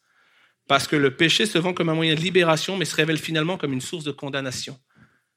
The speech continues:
T'es plus digne, t'es plus capable. La définition de méchant, c'est quoi ?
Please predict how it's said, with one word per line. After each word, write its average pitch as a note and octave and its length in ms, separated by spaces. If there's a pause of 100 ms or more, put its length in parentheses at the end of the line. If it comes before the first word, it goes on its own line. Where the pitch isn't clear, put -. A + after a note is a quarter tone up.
(260)
T'es C#3+ 100
plus C#3+ 180
digne, B2 240
t'es C3 120
plus B2+ 160
capable. C#3 500
La C3+ 80
définition G#3+ 580
de G3 80
méchant, F3 360
c'est F#3+ 160
quoi ? - 380